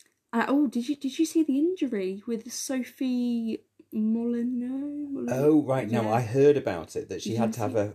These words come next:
Speaker 2: her mouth taped
Speaker 1: Yeah,
Speaker 2: up or
Speaker 1: so
Speaker 2: something. <laughs>
Speaker 1: if someone just, like,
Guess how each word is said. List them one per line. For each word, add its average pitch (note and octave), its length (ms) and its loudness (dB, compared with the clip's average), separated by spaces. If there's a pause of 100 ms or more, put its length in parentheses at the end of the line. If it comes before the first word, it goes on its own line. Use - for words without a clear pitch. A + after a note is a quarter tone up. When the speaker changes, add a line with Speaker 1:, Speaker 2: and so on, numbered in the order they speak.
Speaker 2:
her A2 120 -2
mouth G#2 560 -4
taped - 320 -4
Speaker 1:
Yeah, C4+ 300 4
Speaker 2:
up - 80 -4
or - 40 -6
Speaker 1:
so - 200 2 (160)
Speaker 2:
something. A#3 200 2 (120)
<laughs> - 160 -20
Speaker 1:
if D4 100 4
someone D#4+ 340 8
just, D#4 200 2
like, A#3+ 160 -2